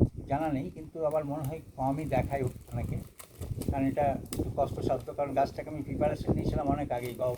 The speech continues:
গত বছর আমি ডালটা কেটে দিয়েছিলাম। ডালটা কেটে দেওয়ার পরে কী হয়েছিল, ডালটা কেটে দেওয়ার পরে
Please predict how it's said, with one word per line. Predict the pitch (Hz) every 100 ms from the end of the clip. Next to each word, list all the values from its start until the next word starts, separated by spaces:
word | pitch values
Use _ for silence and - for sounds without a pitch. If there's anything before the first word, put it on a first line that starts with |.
| 123
গত | 135 156
বছর | 156 160 170
আমি | 165
ডালটা | 151 139 139
কেটে | 139 147 135
দিয়েছিলাম। | 113 - - - - - - - - - - -
ডালটা | 135 139 -
কেটে | 151 139
দেওয়ার | 156 165
পরে | 160 170
কী | 143
হয়েছিল, | 165 165 185 254 - - - - - - - 120
ডালটা | 131 135 143
কেটে | 151 139
দেওয়ার | 156 165
পরে | 160 175 208